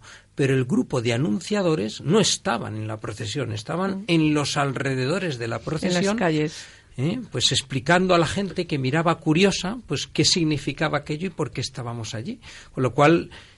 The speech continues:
Speaker 1: es un, una obra de piedad popular,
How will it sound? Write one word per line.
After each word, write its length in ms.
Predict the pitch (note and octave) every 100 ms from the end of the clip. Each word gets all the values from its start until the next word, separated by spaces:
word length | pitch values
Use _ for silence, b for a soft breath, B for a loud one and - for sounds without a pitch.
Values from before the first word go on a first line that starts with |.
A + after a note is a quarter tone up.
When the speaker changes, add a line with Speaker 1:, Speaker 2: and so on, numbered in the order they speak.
| -
Speaker 1:
es 300 | D#3 D3 - G#3
un, 840 | F#3+ F#3 F#3 F#3 F3 E3+ E3+ E3+
una 260 | F#3+ F#3 F3
obra 300 | F#3 E3+ E3
de 140 | F3
piedad 440 | E3+ D3+ D3+ D#3+ -
popular, 560 | F3 E3+ G3+ G3 A3